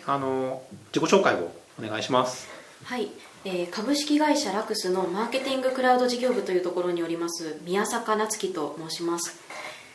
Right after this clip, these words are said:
Speaker 2: 新卒で二千十六年にラクスに入社してから四年目になるものなんですけれども、えー、メールマーケティングサービス、ハイハイメールの営業を三年間従事した後に、えー、今年の今年度の四月に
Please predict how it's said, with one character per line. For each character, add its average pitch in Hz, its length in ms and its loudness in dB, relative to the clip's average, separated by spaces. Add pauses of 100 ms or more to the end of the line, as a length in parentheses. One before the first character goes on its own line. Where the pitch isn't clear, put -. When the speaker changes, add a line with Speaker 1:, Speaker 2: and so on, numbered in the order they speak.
(180)
Speaker 2:
新 320 300 2
卒 349 320 2
で 330 240 4
二 208 100 -2
千 320 200 4
十 208 120 2
六 214 220 0
年 180 260 4
に 160 220 -4
ラ 220 80 -2
ク 226 140 -4
ス 180 100 -2
に 170 100 0
入 170 220 0
社 180 160 -4
し - 120 -6
て 190 100 -4
か 185 180 -4
ら 170 140 0
四 170 160 0
年 240 180 0
目 285 80 0
に 214 160 0
な 185 80 0
る 175 100 -2
も 170 140 0
の 170 80 2
な 165 120 -2
ん 156 100 -10
で 151 80 -12
す - 100 -8
け 165 80 -8
れ 151 80 -6
ど 151 100 -8
も、 170 280 -2 (400)
え 175 60 -6
ー、 156 120 -8
メ 196 80 0
ー 277 80 0
ル 311 80 0
マ 302 140 4
ー - 40 0
ケ 302 100 -2
テ 302 100 -2
ィ 294 40 0
ン 294 40 0
グ 285 80 -2
サ 285 180 -2
ー - 20 -2
ビ 214 80 -2
ス、 156 280 -4
ハ 220 100 -8
イ 233 60 -4
ハ 254 120 -4
イ 254 120 -2
メ 262 80 -4
ー 247 60 0
ル 196 80 2
の 165 100 -2
営 165 160 -2
業 160 160 -4
を - 20 -8
三 202 220 -2
年 226 140 2
間 151 260 -6 (380)
従 196 100 -2
事 170 100 -4
し - 100 -6
た 156 80 -6
後 156 280 -8
に、 226 280 -2 (240)
え 160 100 -16
ー、 156 40 -14
今 - 140 -18
年 269 240 -4
の 277 240 -4
今 233 180 -4
年 277 180 0
度 170 120 0
の 151 80 -6
四 - 120 -4
月 254 220 0
に 220 260 0